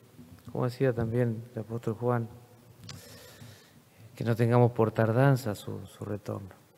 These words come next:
sino que, este, Él es paciente y que entonces en ese sentir podamos, hermanos, saber que es, es tiempo de gracia el que nos regala.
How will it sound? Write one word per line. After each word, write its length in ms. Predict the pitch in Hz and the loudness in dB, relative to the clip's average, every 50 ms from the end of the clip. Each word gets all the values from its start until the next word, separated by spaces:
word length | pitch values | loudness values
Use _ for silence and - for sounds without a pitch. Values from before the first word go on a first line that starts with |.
| _ _ _ _ _ _ _ _ _ _ _ _ - | _ _ _ _ _ _ _ _ _ _ _ _ -16
sino 300 | - - 104 110 110 107 | -12 -8 -4 -4 -4 -4
que, 500 | - - 113 107 104 104 104 104 104 101 - - - - - - - - - - - _ _ _ _ - | -2 -2 -2 -2 -2 -2 -4 -4 -6 -10 -14 -20 -20 -20 -20 -20 -20 -20 -20 -20 -20 _ _ _ _ -8
este, 300 | 110 98 - - - 113 | -8 -8 -6 -4 -2 0
Él 80 | 107 110 | 0 0
es 80 | 110 110 | 0 -2
paciente 600 | - 110 98 - - - 117 110 107 107 - - - - - _ _ - _ _ - - _ _ _ _ _ _ - | -2 -4 -6 -6 -6 -4 -2 -2 -4 -4 -8 -16 -20 -20 -20 _ _ -20 _ _ -20 -20 _ _ _ _ _ _ -8
y 120 | 120 117 110 | -6 -6 -6
que 500 | - - 113 110 107 107 104 104 104 101 101 104 104 - - - - - - - - _ _ - | -4 -2 0 0 2 2 2 0 0 0 -2 -6 -8 -12 -18 -20 -20 -20 -20 -20 -20 _ _ -4
entonces 420 | 117 107 98 - 117 113 120 110 101 | -4 -4 -2 -2 0 0 0 2 2
en 120 | 113 110 113 | 2 2 2
ese 200 | 117 117 123 117 | 2 0 -2 -2
sentir 480 | - - 107 104 101 - 120 117 117 | -2 -2 -4 -4 -2 -2 -4 -4 -4
podamos, 580 | - - 110 110 110 110 107 107 101 - - - - - - - _ - - - _ _ _ _ - - _ _ _ _ | -4 -2 -2 0 0 0 -2 -2 -4 -6 -14 -20 -20 -20 -20 -20 _ -20 -20 -20 _ _ _ _ -20 -20 _ _ _ _
hermanos, 260 | - 107 107 107 104 | -6 -4 -4 -4 -4
saber 240 | - 104 104 107 107 | -2 -2 -2 -2 -2
que 140 | - - 110 | -2 -2 -2
es, 260 | 104 - - - - - - - - - - - | -2 -4 -8 -16 -16 -16 -14 -14 -14 -16 -16 -14
es 160 | - - - | -14 -12 -4
tiempo 420 | - 120 120 110 98 110 104 101 | 0 0 0 2 2 0 2 2
de 80 | 101 101 | 2 2
gracia 380 | 107 110 113 110 104 - 101 | 4 4 2 2 0 -2 -4
el 80 | 98 92 | -4 -4
que 80 | - 95 | -4 -6
nos 160 | 95 90 - | -6 -8 -8
regala. 420 | 98 92 92 92 92 90 - - | -8 -8 -8 -10 -10 -12 -16 -20